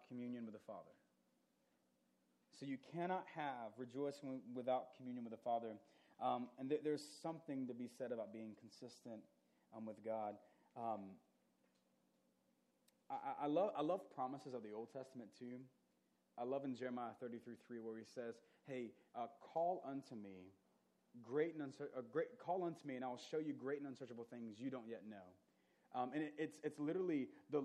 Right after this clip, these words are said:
the Lord saying to Jeremiah, a prophet, he's stirring, stirring up within this community of people. And, and he tells Jeremiah, he's like, "Hey, I'm about to stir something up within you."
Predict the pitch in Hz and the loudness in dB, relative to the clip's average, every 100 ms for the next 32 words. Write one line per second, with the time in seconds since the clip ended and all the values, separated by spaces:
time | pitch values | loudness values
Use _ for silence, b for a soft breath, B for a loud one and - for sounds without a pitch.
0 | 131 135 139 151 147 - 143 143 123 117 | 4 2 6 4 4 0 0 0 -2 2
1 | 131 123 120 120 110 127 120 123 110 - | 2 4 0 -2 -4 -2 -2 -4 -8 -12
2 | - 156 175 170 139 113 B - - 165 | 0 2 4 4 2 -2 B -18 2 6
3 | 175 160 139 120 127 131 131 127 - 135 | 6 6 4 4 2 2 0 -2 -6 -4
4 | 131 131 127 120 - 135 120 120 113 117 | 0 0 2 0 -2 -6 -4 -4 -4 -4
5 | 127 123 147 139 131 127 123 120 110 - | -4 -2 -2 0 0 2 0 -2 -4 2
6 | 156 123 - B B 156 156 117 - - | 4 4 -2 B B 0 0 -2 -6 -2
7 | 147 147 120 120 120 117 113 107 | -2 -2 -4 -4 -4 -2 -2 -2